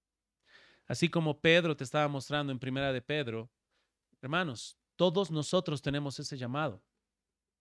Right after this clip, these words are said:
Tenemos que estar dispuestos. En Primera de Pedro les va a decir a los hermanos él, "No os sorprendáis del fuego de prueba que os ha sobrevenido, como si alguna cosa extraña os aconteciese".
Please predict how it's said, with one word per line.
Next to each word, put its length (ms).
Tenemos 360
que 120
estar 260
dispuestos. 800
En 140
Primera 360
de 100
Pedro 420
les 240
va 60
a 40
decir 300
a 40
los 200
hermanos 380
él, 160
"No 380
os 100
sorprendáis 800
del 160
fuego 460
de 120
prueba 480
que 140
os 180
ha 140
sobrevenido, 800
como 240
si 140
alguna 380
cosa 320
extraña 520
os 140
aconteciese". 880